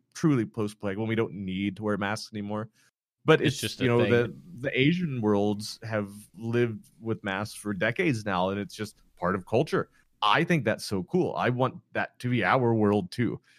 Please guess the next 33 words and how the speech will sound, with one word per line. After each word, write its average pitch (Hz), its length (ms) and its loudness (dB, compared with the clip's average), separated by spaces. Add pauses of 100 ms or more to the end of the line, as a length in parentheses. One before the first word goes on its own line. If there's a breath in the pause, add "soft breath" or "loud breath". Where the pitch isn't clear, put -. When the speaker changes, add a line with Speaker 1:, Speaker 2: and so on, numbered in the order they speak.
(220 soft breath)
Speaker 1:
You 98 80 -4
know, 110 120 2
it 127 320 0
shouldn't 170 400 -2
be 180 180 2
just 127 440 2 (120)
something 110 520 -2 (500 soft breath)
that 127 320 4
the 131 100 2
people 120 680 4 (140)
on 113 120 -2
the 123 80 4
other 220 140 6
side 120 240 2
of 110 80 2
the 113 60 2
world 107 240 2
get 107 140 -4
to 120 120 -4
enjoy. 110 340 2
Everybody 175 460 4
around 143 300 4
the 147 60 2
world 110 240 4
should 127 180 -4
get 110 140 0
to 113 80 -2
enjoy 101 260 2
masks. - 520 -6
It's - 140 -14
really 120 160 4
that - 160 -2
simple. - 340 -12